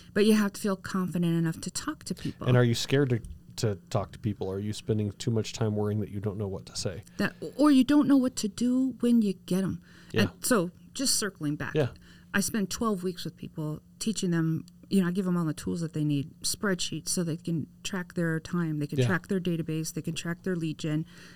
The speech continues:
Speaker 1: but they can also track their expenses and their income and their education. It's pretty cool. It's a pretty cool
Speaker 2: So it's an
Speaker 1: spreadsheet.
Speaker 2: actual business.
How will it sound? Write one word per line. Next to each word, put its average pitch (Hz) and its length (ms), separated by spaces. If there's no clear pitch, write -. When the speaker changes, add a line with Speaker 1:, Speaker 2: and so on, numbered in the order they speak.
Speaker 1:
but 196 100
they 185 100
can 185 140
also 180 320
track 190 260
their 151 160
expenses 170 600
and 175 160
their 156 120
income 190 400
and 156 140
their 151 120
education. 165 680
It's - 160
pretty 131 260
cool. - 280
It's - 100
a - 20
pretty 185 220
cool - 100
Speaker 2:
So 233 140
it's 175 120
an 226 100
Speaker 1:
spreadsheet. 220 60
Speaker 2:
actual 139 300
business. - 480